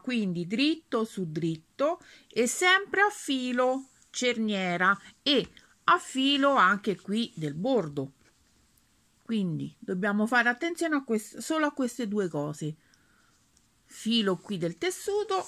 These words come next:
e dritto qua, ok? Una volta fatto questo lo andiamo a fissare sempre con le nostre clip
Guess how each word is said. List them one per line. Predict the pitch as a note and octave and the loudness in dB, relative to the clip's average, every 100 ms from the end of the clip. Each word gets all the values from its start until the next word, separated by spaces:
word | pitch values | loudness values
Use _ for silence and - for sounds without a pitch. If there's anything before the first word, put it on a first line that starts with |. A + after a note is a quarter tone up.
| - | -8
e | - D#4+ A#3 - _ _ _ _ _ _ _ _ _ _ _ _ _ _ - | -2 -2 -2 -8 _ _ _ _ _ _ _ _ _ _ _ _ _ _ -10
dritto | B3 C#4 A#3 - C4 - | -2 0 -2 -2 -4 -4
qua, | E3+ D#3 - _ _ _ _ _ _ _ _ _ _ _ _ _ _ - | -8 -8 -12 _ _ _ _ _ _ _ _ _ _ _ _ _ _ -14
ok? | F3 - B3 A#3+ A#3+ A#3+ _ - - - - - _ _ _ _ _ _ _ _ - | -10 -2 0 2 0 -2 _ -20 -20 -20 -20 -20 _ _ _ _ _ _ _ _ -12
Una | F#3+ E3+ | -8 -4
volta | G3+ G#3 F#3+ - D3 - _ - - _ _ - - - _ _ _ _ | -2 -2 -4 -10 -12 -14 _ -20 -20 _ _ -12 -12 -12 _ _ _ _
fatto | - F3 - - D3+ | -14 -12 -10 -10 -10
questo | F3 C#3+ C3+ - E4 F#4+ - - - - | -8 -10 -10 -8 -6 -4 -6 -8 -10 -6
lo | B3+ D#4+ | 0 0
andiamo | C4+ F3 E3 | 2 0 -2
a | A3 | -4
fissare | - E4 - C4+ C4+ F4 | -4 -8 -2 0 0 0
sempre | D4 G3 F#3 - G3+ | -2 -2 -2 -4 -4
con | G3+ | -4
le | G3 | -4
nostre | F#3+ F#3 - D#4 | -4 -6 -4 -4
clip | F3 G#3 G3 - G3 | -4 -4 -6 -8 -10